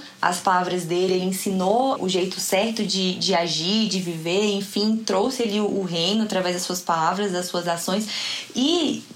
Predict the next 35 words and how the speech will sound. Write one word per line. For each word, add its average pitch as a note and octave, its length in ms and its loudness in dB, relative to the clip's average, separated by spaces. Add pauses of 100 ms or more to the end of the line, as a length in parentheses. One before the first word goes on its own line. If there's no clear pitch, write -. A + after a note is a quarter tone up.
(100)
ele G3 240 2
poderia D4+ 380 0
ter C4+ 120 2
continuado A3+ 640 2
a D3+ 140 2
obra, F#3+ 240 2
mas F#3+ 260 2
não G#3+ 160 2
foi. A3 300 2
Então, A3 280 2
até A#3+ 680 2
é - 100 0
isso G#3 260 0
que - 80 0
o A#3 40 2
Pepeu A3+ 160 2
falou A3+ 340 2
antes, G#3 160 2
imagina G#3 360 2
os A3+ 180 0
discípulos B3 560 0
ficando A#3 400 0
assim, A#3 260 0 (460)
"Meu A#3 240 2
Deus, A#3+ 280 4
e G#3+ 80 2
agora? C4+ 380 2
Como G#3+ 220 2
é F#3+ 60 2
que G3 120 -4
vai D#4 140 2
ser F#4 200 -2
isso, F4+ 400 2
né? G#3+ 220 2
Tipo, A#3 360 0